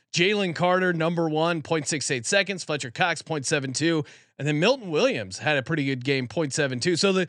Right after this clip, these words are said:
the Patriots had, like, a quick passing game that neutralized the Eagles, uh, rush there for a little bit. But ultimately, Eagles did get home, created some turnovers. I think they're gonna do that again.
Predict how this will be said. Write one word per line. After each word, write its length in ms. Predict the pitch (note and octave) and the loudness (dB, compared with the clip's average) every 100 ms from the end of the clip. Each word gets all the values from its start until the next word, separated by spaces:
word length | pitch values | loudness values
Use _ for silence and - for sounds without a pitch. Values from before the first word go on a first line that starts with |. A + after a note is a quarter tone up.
| - _ _ | -6 _ _
the 80 | F3+ | -4
Patriots 520 | - C4+ C#4+ A#3+ G3+ | 0 0 2 2 2
had, 160 | F3 F#3 | 2 0
like, 140 | E3 | 0
a 80 | D3 | -4
quick 280 | B2+ A3 A3 | 0 -2 0
passing 440 | F#3+ F#3+ F3+ E3+ | 2 2 0 -2
game 380 | E3 D#3+ D#3+ D3+ - _ _ - | 0 0 0 -4 -10 _ _ -2
that 100 | D#3+ | 2
neutralized 640 | G#3+ A3 G#3+ G3 F#3 D#3 | 2 2 4 4 4 2
the 100 | E3+ | -2
Eagles, 580 | F3 E3+ E3+ D#3 C3 - | -2 0 0 0 -6 -6
uh, 200 | D3+ C3+ | -4 -2
rush 300 | D3 E3+ E3 | 0 0 0
there 160 | D#3 D3 | 0 0
for 160 | - D#3 | 0 0
a 40 | |
little 300 | D#3+ D#4+ B3 | 2 2 2
bit. 320 | D3 A#2 A#2+ _ _ _ - | 0 -2 -6 _ _ _ 0
But 360 | C#4 A3 F#3+ - | 2 2 -2 0
ultimately, 640 | A3+ G3+ G#3+ F#3 E3 D#3 - | 0 2 -2 0 0 0 0
Eagles 280 | F#3+ F3 C#3 | 0 0 0
did 120 | D#3+ | 0
get 140 | D3+ C#3+ | 0 0
home, 340 | D3+ D3+ D3+ | 2 0 -2
created 340 | D3 D3+ D3 | -2 -2 -2
some 140 | - C3 | -8 -4
turnovers. 560 | D3+ D#3 D3+ D3 C#3+ C3 | -2 0 0 0 -2 -4
I 100 | C3+ | -8
think 120 | D3 | -6
they're 100 | D3+ | -4
gonna 160 | D3+ C#3 | -4 0
do 180 | C#3 | 0
that 140 | D3+ C#3+ | 2 0
again. 540 | A#2+ D#3 E3 E3 E3 | 0 0 2 0 -2